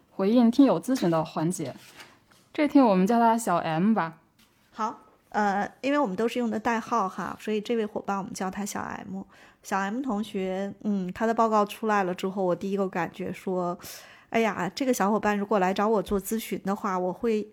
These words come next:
Speaker 2: 稍微有一些头疼。”大家先来看一下他排在前面的才干。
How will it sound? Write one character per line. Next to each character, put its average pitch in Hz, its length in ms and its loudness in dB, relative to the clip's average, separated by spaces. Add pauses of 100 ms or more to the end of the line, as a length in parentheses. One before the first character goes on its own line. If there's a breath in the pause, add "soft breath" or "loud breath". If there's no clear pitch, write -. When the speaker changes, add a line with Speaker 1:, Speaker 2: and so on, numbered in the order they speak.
Speaker 2:
稍 330 280 0
微 330 180 4
有 285 120 2
一 - 80 -8
些 220 280 -6
头 - 320 -8
疼。” - 240 -8 (360 soft breath)
大 214 120 -4
家 214 80 0
先 233 200 -4
来 196 140 -4
看 220 240 -4
一 196 60 -2
下 196 180 -6
他 220 200 -6
排 - 200 -8
在 202 160 -4
前 - 240 -8
面 202 200 -8
的 190 100 -6
才 - 240 -14
干。 185 260 -4